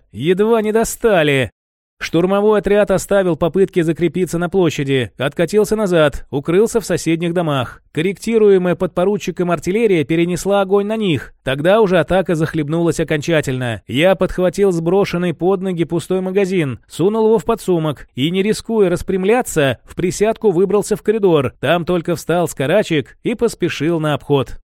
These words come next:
Наводчика станкового пулемёта контузило, а заряжающий поймал спиной пару осколков, но был жив.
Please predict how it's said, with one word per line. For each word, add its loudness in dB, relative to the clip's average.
Наводчика -2
станкового 2
пулемёта 0
контузило, -2
а -2
заряжающий 0
поймал -2
спиной -4
пару 0
осколков, -2
но -6
был 2
жив. 0